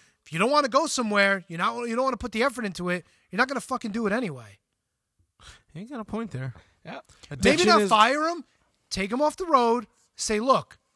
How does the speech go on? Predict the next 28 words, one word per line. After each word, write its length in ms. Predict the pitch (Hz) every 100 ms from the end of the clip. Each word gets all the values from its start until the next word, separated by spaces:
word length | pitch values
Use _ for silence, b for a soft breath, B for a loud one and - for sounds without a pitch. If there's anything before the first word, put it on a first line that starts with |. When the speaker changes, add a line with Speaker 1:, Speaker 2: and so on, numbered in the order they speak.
| -
Speaker 1:
we're 120 | 139
gonna 140 | 190
keep 240 | - 233 240
you 140 | 262
around, 400 | 262 277 220 143 - -
but 100 | 123
you 80 |
gotta 200 | 151 185 190
go 80 |
get 140 | 202 202
some 140 | 208
fucking 300 | 185 202 208
help. 320 | 190 214 135 _
If 60 | -
you 60 | 165
don't 160 | 185
get 120 | 220
help, 260 | 196 226 214
you 40 | 196
don't 140 | 196
get 160 | 190 -
clean. 240 | 240 233
You're 100 | 160
not 140 | 160 156
back 200 | 175 180
on 100 | 170
T 220 | - 185
V. 340 | 185 202 165